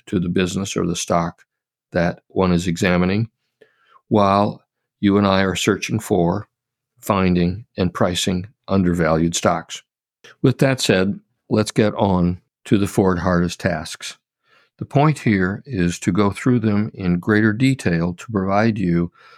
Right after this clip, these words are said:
with a better feel for what is most important, both clinically and in your own value system.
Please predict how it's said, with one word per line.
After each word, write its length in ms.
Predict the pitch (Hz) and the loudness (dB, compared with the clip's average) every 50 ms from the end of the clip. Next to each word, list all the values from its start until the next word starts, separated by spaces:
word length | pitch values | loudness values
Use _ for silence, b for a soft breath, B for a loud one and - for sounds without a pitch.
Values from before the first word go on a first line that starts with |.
| b b b | b b b
with 120 | 107 - | -6 -4
a 60 | - 78 | -4 -4
better 340 | 78 - 113 113 135 135 | 0 0 0 2 2 0
feel 440 | 120 - - 120 110 98 95 95 98 | -2 -2 0 0 2 2 2 0 -2
for 180 | - - - 92 | -4 -2 -2 0
what 180 | 90 95 95 | 2 2 2
is 200 | 95 90 87 - | 0 0 -2 -2
most 280 | 98 98 104 107 - - | 0 0 0 0 -2 -2
important, 600 | 117 107 - - - 139 123 - 98 90 87 - b b b b b b b b | -4 -4 -4 0 0 0 0 0 -2 -6 -6 -6 b b b b b b b b
both 220 | - 113 107 - - | -2 -2 -2 -2 -6
clinically 680 | - - 160 170 160 143 - - 107 90 92 - - | -2 0 2 2 2 2 0 0 0 0 0 0 -2
and 220 | 98 98 92 92 | -2 -2 0 0
in 160 | 101 104 98 101 | 2 2 2 2
your 260 | 95 92 95 - - | 2 0 -2 -2 -2
own 320 | 107 107 110 110 110 95 | 0 2 4 4 2 2
value 480 | 87 104 98 101 110 120 113 92 85 82 | 0 0 0 2 2 2 2 2 0 0
system. 500 | - - - 90 - - - 82 92 | -2 -6 -8 -8 -10 -10 -10 -12 -12